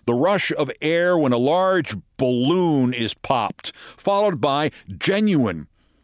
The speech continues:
pained expressions of disbelief. "There are forty Republicans. Technically, there's only fifty-eight Democrats, but the other two are independents who vote with the Democrats.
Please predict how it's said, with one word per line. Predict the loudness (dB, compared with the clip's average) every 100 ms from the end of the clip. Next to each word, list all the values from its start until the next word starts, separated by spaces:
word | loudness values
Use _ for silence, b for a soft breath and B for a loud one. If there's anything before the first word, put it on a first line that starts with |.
| _ _ _ -20
pained | -6 -2 0 0 2 0 -2
expressions | -4 -4 -2 0 0 0
of | -2 -4
disbelief. | -4 -4 -2 0 0 -2 -4 -16 _ _ _ _ _ _ _ _
"There | 0 0
are |
forty | -2 0 2 2
Republicans. | 0 0 0 0 -2 -2 -2 -6 B B B
Technically, | -4 -2 -2 0 0
there's | 0
only | 0 0
fifty-eight | -2 -4 0 0 0 0
Democrats, | -2 -2 -2 -4 -4
but | -4
the | 0
other | 0 0
two | 0 0
are | 0
independents | 0 -2 -2 -2 -2
who | -2
vote | -2 -2
with | -2 -2
the | -4
Democrats. | -4 -4 -4 -6 -6